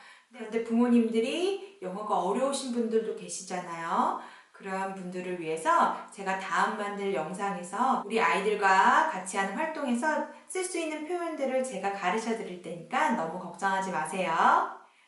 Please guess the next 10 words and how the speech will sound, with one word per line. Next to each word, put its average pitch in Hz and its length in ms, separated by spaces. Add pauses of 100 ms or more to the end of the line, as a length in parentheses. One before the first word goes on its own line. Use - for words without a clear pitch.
(160)
여섯 240 280
번째, 226 680
마지막으로 190 1120
우리 233 220
아이들이랑 233 680
같이 202 380
영어를 180 520
즐기면서 240 680
하셨으면 220 440
좋겠어요. 165 800